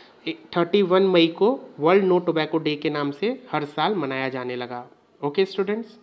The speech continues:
तो यहाँ तक आप सभी को पता है। नेक्स्ट, the term of Director General of Sports Authority of India, एसएआई, was extended for two years। His name is,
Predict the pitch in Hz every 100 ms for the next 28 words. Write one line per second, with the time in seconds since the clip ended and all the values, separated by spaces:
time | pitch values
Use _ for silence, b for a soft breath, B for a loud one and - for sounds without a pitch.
0 | - 151 143 143 - 143 - 139 143 233
1 | 226 143 131 127 123 B B B B B
2 | B _ _ - 147 139 - - - -
3 | _ _ _ _ _ _ _ _ _ _
4 | _ _ _ _ _ _ _ _ _ _
5 | _ _ _ - _ _ _ _ _ _
6 | _ _ - 180 190 208 208 220 247 247
7 | 202 170 180 214 208 180 175 185 202 196
8 | 180 - 208 226 - 170 165 180 185 202
9 | 202 175 175 185 185 175 175 175 156 170
10 | - - 156 170 170 - - 214 233 226
11 | - 175 170 214 170 165 180 - - -
12 | _ 170 170 160 160 151